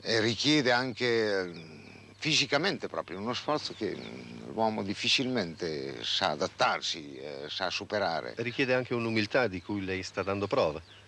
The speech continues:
Speaker 1: Beh, certo che, mm, l'umiltà è data anche dalla natura stessa dell'uomo che viene, che non ha mai frequentato la scuola, che a un certo momento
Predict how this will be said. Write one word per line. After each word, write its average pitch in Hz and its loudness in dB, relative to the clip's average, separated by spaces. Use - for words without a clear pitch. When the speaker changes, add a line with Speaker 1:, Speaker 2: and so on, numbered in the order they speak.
Speaker 1:
Beh, 110 2
certo 92 2
che, 50 -2
mm, - -8
l'umiltà 87 2
è 92 4
data 85 4
anche 67 0
dalla 71 0
natura 76 2
stessa - 4
dell'uomo 71 0
che - -6
viene, 82 0
che 78 -8
non 78 0
ha 76 4
mai 80 2
frequentato 87 0
la 98 4
scuola, 90 4
che 76 -6
a 71 -6
un 76 -8
certo 90 -4
momento 95 -2